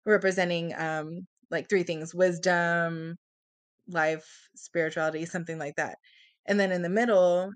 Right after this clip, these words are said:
instead of the Hopi Indian medicine man, it's an alien, it's Jesus, and then an alien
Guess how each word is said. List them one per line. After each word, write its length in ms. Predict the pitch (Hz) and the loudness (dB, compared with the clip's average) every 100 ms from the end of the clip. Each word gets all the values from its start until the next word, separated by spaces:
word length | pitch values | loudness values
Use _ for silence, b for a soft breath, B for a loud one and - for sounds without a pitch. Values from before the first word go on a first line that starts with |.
| - | -6
instead 480 | 185 180 - 185 185 | -6 -6 -4 0 4
of 400 | 180 175 175 175 - _ - | 6 6 4 -2 -14 _ -10
the 160 | 190 | -6
Hopi 340 | 180 185 190 180 | 0 0 0 -2
Indian 220 | 180 180 | -4 -2
medicine 340 | 175 185 - 175 | -2 -4 -4 -2
man, 280 | 175 175 165 | -2 -2 -4
it's 540 | 165 160 170 - _ _ _ _ _ _ _ _ _ _ _ _ _ _ | -4 -6 -8 -20 _ _ _ _ _ _ _ _ _ _ _ _ _ _
an 120 | 196 202 | 0 2
alien, 760 | 208 208 208 202 190 196 196 - _ | 2 2 2 0 0 -2 -6 -10 _
it's 180 | 196 175 | -6 -4
Jesus, 480 | 180 247 214 208 202 | -2 0 4 4 2
and 100 | 185 | -2
then 120 | 185 | -2
an 120 | 185 - | -2 -2
alien 600 | 190 196 190 185 185 | -2 0 -2 -2 -2